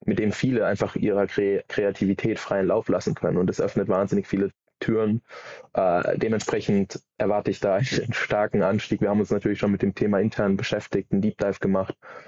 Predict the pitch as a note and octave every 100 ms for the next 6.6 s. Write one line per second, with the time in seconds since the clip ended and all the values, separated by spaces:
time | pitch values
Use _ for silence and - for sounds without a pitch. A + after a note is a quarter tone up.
0 | - - G2+ F#2+ F#2+ F#2+ F#2 G2+ F#2+ -
1 | G2 G2 G2 - F#2 G2 F#2 F#2+ - -
2 | F#2+ - G2 G2 G2 - G2 G2 - _
3 | _ _ - - G2+ G2 F#2+ F#2+ F#2 G2+
4 | - G2 F#2+ F#2 - G2 A2 A2 G#2+ G2+
5 | E2 F2+ D3 B2+ - - F#2 - G2 G2+
6 | - - G#2 G#2 -